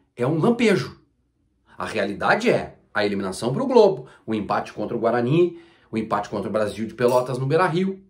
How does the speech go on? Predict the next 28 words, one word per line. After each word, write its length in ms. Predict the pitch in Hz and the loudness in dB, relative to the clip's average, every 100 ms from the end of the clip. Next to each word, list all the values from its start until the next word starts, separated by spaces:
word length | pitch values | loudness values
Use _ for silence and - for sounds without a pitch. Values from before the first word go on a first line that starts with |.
| _ _ _ _ _ _ _ _ - | _ _ _ _ _ _ _ _ -6
A 80 | 107 | -2
goleada 440 | 107 123 123 127 120 | 0 4 4 4 2
sofrida 420 | - - 120 120 | -2 -6 -4 -4
por 120 | 117 | -4
Ipiranga 420 | 113 123 107 113 | -4 -2 -2 -2
de 60 | 117 | 0
Erechim. 520 | 185 185 185 185 - _ - | 0 0 -2 -2 -6 _ -8
A 100 | - | 0
goleada 360 | 131 139 123 120 | 4 6 6 4
sofrida 360 | - 123 117 - | 0 -4 -6 -8
por, 140 | - | -8
o, 320 | - 143 139 190 | -4 -4 2 2
o 40 | |
Inter 360 | 247 349 247 233 | 4 4 2 2
tem 160 | 190 | 0
mais 640 | 185 185 262 220 - - _ _ _ _ _ _ - | 2 2 2 -2 -8 -12 _ _ _ _ _ _ 0
exemplos 640 | 160 139 185 214 160 131 | 2 6 6 6 2 -2
negativos 680 | 143 139 170 - 185 196 339 | 0 0 0 2 2 2 2
do 120 | 370 | 0
que 160 | 381 440 | 0 -2
positivos. 460 | - 440 440 - - - | 2 2 2 -4 -14 -6
O 80 | 180 | -2
Inter 180 | 233 349 | 0 0
tem 120 | 254 | 0
uma 200 | 247 233 | 0 0
atuação 420 | - 135 - 123 | 0 -2 0 -2
no 80 | 113 | 0
ano. 300 | 98 92 | -2 -6